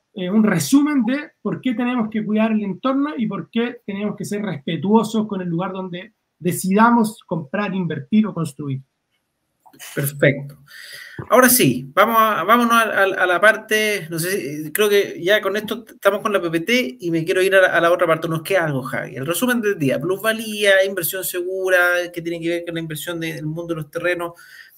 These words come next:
Speaker 2: eh, ha ido creciendo con el tiempo y normalmente es tierra, la tienes, es tuya, lugares con agua, bienestar, calidad de vida. Y hablamos de todos estos temitas, pero me quiero ir, acá es donde me quiero ir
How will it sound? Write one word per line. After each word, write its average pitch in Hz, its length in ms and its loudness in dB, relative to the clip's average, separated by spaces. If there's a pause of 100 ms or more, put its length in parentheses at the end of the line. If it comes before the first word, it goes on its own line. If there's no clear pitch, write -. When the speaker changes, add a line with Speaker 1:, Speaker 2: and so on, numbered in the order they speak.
(120)
Speaker 2:
eh, 151 240 0
ha 175 80 2
ido 175 160 6
creciendo 170 360 0
con 170 120 2
el 170 180 -4
tiempo 180 380 -4
y - 20 -4
normalmente 165 500 -4
es 147 140 -4
tierra, 170 640 2
la 160 100 -2
tienes, 165 460 2
es 147 140 -8
tuya, 156 580 0 (380)
lugares 170 320 2
con 175 180 -2
agua, 156 480 2
bienestar, 156 480 -4
calidad 160 300 -4
de 156 80 -2
vida. 160 340 -2 (400)
Y 220 160 -4
hablamos 233 320 4
de 233 120 -2
todos 311 180 0
estos 269 260 -4
temitas, 262 560 0 (380)
pero 269 180 2
me 262 160 2
quiero 294 260 -2
ir, 240 540 -2 (180)
acá 233 280 2
es 240 60 2
donde 240 220 0
me 196 120 -4
quiero 233 260 0
ir 190 400 -6